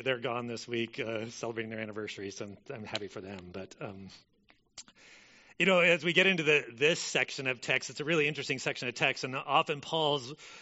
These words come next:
letters end with these. And, and it's this section of text where there's all of these personal references. They, they're greeting certain people, and they're,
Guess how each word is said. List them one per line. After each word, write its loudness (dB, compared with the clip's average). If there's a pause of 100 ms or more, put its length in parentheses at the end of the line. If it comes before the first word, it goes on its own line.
letters 2
end 0
with 0
these. -2
And, -4 (320)
and 8
it's 4
this 4 (220)
section 4
of 4
text 4
where 2
there's 0
all 6
of 2
these 2
personal 2
references. 2
They, 0
they're 0
greeting 2
certain -4
people, 2
and 0
they're, 0